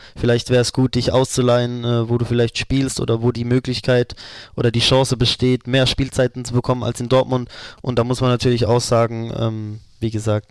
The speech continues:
aufgrund davon, dass der Verein so ehrlich zu mir war, dass der Jürgen Klopp damals so ehrlich zu mir war, gesagt hat, wäre vielleicht keine schlechte Lösung. Ähm, deshalb sage ich, ich kann nichts Schlechtes erzählen.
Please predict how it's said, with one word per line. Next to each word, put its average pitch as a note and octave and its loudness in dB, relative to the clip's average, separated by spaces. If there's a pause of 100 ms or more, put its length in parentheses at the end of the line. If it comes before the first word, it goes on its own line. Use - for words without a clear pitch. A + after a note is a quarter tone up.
(160)
aufgrund B2 -2
davon, A#2 2 (360)
dass A#2+ 0
der B2 2
Verein A#2 0
so B2+ 2
ehrlich B2 2
zu B2 0
mir A#2+ 2
war, A#2 4
dass A2+ -2
der A2+ 2
Jürgen A#2 0
Klopp B2 -2
damals A2+ 0
so A#2+ 2
ehrlich A#2 0
zu - -4
mir A#2 0
war, A2+ 2
gesagt A2+ -2
hat, A2+ -4 (680)
wäre B2+ 2
vielleicht B2+ 2
keine C3 2
schlechte C3+ 2
Lösung. B2 2
Ähm, A#2 -12 (180)
deshalb B2 2
sage A2+ 2
ich, A2 -2
ich A2 -6
kann B2 0
nichts A#2+ -2
Schlechtes A#2 -2
erzählen. A2+ -4